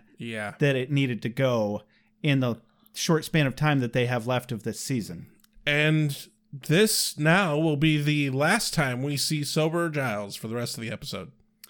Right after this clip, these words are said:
Speaker 2: Yeah.
Speaker 1: <laughs>
Speaker 2: Definitely for the episode.
Speaker 1: As he, he picks up the scotch and he starts a drinking.
Speaker 2: <laughs> So Giles says, in response to Spike's offer, he says, "Done." Spike responds,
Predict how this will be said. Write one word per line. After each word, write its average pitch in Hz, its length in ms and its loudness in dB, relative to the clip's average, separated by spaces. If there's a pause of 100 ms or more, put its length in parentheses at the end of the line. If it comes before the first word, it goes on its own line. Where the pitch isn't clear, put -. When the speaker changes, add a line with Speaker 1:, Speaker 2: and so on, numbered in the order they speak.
(140)
Speaker 2:
Yeah. 139 360 2 (160)
Speaker 1:
<laughs> - 120 -20 (800)
Speaker 2:
Definitely 135 300 0
for 131 120 -4
the 120 100 0
episode. 123 240 -2
Speaker 1:
As 131 80 0
he, 135 140 0 (140)
he 135 200 0
picks - 400 0
up 190 160 0
the 185 80 0
scotch 202 580 0
and 113 300 -6
he 117 240 -6
starts 135 440 -4
a 147 40 -4
drinking. 160 500 -2
Speaker 2:
<laughs> - 1000 -2 (560)
So 165 200 0
Giles 175 380 4
says, 143 520 2 (520)
in 147 160 4
response 143 480 4
to 143 180 2
Spike's 127 340 0
offer, 143 280 4
he 131 80 2
says, 127 320 0 (500)
"Done." 151 300 0 (720)
Spike - 320 0
responds, 131 540 -2